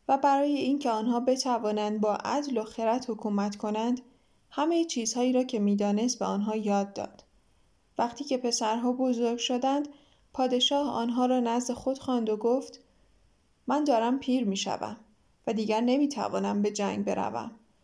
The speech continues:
شما باید جای مرا بگیرید و در بیابان‌های خشک و بی‌آب و علف شهرهای تازه بسازید، چون قلمرو خرد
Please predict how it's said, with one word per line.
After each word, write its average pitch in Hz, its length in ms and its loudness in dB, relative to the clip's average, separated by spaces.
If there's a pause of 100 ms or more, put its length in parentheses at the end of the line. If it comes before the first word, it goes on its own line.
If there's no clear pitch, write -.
(160)
شما 277 360 2
باید 208 360 0
جای 202 260 2
مرا 202 300 2
بگیرید 202 640 -6 (500)
و 233 80 2
در 220 180 2
بیابان‌های 220 760 2
خشک 233 440 0
و 220 140 2
بی‌آب 202 380 0
و 208 40 2
علف 214 480 0 (360)
شهرهای 226 580 0
تازه 220 380 0
بسازید، 202 680 -4 (580)
چون 254 360 0 (340)
قلمرو 240 560 2
خرد 247 500 0